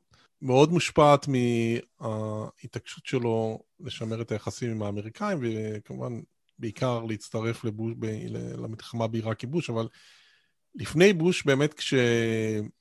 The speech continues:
כשטוני בלר נכנס לתפקיד בתשעים ושבע, זה היה הקדנציה השנייה של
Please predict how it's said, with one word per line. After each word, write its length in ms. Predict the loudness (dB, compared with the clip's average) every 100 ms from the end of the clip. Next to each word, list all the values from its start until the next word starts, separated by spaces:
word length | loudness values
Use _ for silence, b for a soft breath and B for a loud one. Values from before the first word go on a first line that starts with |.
| _
כשטוני 880 | -2 0 0 -2 -4 -8 -4 -2 0
בלר 180 | -2 -4
נכנס 260 | -4 -6
לתפקיד 300 | -6 -6 -6
בתשעים 300 | -6 -4 -4
ושבע, 320 | -2 0 2
זה 140 | 0 0
היה 240 | 0 -2 -4
הקדנציה 420 | -6 -4 -2 -2
השנייה 300 | -2 0 0
של 280 | -2 -6